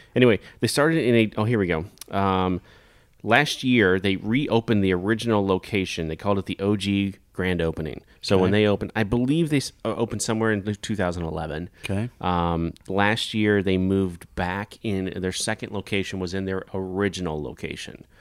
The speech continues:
Speaker 1: So a couple years in, they moved to a thirty, th-, thirty-two thousand square foot
Speaker 2: Okay, and then
Speaker 1: facility.
Speaker 2: they got the old place back,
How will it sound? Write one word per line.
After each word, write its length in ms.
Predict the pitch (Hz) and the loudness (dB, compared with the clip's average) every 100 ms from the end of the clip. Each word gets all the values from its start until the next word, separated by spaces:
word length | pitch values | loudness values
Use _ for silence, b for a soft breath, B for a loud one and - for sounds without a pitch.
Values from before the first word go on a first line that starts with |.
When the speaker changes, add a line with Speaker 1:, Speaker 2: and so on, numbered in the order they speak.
| b b b - | b b b -10
Speaker 1:
So 540 | - 87 85 80 80 b b b b b _ - | 0 2 4 2 -2 b b b b b _ -10
a 100 | - | -2
couple 260 | 107 123 | 0 2
years 240 | 123 131 117 | 4 6 6
in, 220 | 113 110 | 6 6
they 100 | 101 | 6
moved 240 | 98 101 | 6 4
to 80 | - | 2
a 40 | 95 | 0
thirty, 260 | 104 113 | 0 0
th-, 240 | 113 101 - | -2 -4 -2
thirty-two 380 | 110 117 123 | 0 0 -2
thousand 320 | 117 107 104 107 | 0 2 2 0
square 260 | - 98 | 0 0
foot 320 | 107 104 95 | 2 2 4
Speaker 2:
Okay, 140 | 98 92 | 2 0
and 100 | 95 | 0
then 100 | 98 | 0
Speaker 1:
facility. 320 | 110 101 101 | 2 4 2
Speaker 2:
they 80 | 90 | 2
got 60 | |
the 80 | 87 | 0
old 160 | 98 101 | -2 -2
place 220 | 92 85 | -4 -6
back, 460 | - 90 98 - | -6 -4 -4 -6